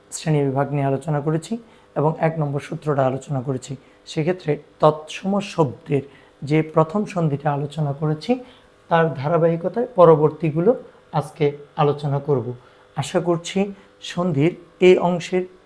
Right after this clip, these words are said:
আলোচনাটুকুতে, আহ, অত্যন্ত চমৎকারভাবে তোমরা বুঝতে পারবে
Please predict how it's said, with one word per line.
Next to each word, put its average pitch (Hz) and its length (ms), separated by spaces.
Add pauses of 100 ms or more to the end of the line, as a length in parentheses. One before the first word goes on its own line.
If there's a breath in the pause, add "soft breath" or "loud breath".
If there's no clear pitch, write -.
(100)
আলোচনাটুকুতে, 151 800 (460 loud breath)
আহ, 147 300 (540 soft breath)
অত্যন্ত 160 320
চমৎকারভাবে 165 760
তোমরা 165 240
বুঝতে 165 300
পারবে 170 300